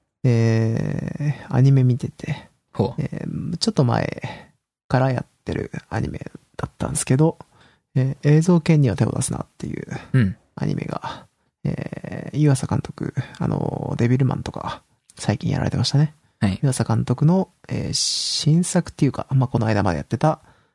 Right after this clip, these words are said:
Speaker 1: アニメで映像系には手を出すなっていう、元々漫画原作の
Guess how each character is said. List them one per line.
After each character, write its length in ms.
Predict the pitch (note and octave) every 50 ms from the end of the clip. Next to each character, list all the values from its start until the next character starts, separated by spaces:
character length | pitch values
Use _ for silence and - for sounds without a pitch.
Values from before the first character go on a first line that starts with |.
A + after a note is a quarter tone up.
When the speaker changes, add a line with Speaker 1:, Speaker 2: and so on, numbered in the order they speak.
| _ _
Speaker 1:
ア 80 | - A#2+
ニ 80 | G#2+
メ 80 | G2+ E2+
で 220 | - - - -
映 60 | A2+
像 120 | - A#2 A2+
系 120 | - A#2
に 80 | G#2+ G#2+
は 60 | G#2+
手 100 | - A2+
を 40 | A#2
出 100 | B2 B2+ A#2+
す 100 | - C#3
な 80 | D3+
っ 40 | D3+
て 180 | D3+ _ - A#2
い 180 | G#2+ A2 A2+
う、 60 | -
元 180 | - C3+ C#3 C#3+
々 180 | C3+ C3+ C3 C3
漫 40 |
画 100 | C3 B2+
原 140 | B2 A#2+ A2
作 220 | - - - - -
の 200 | - - -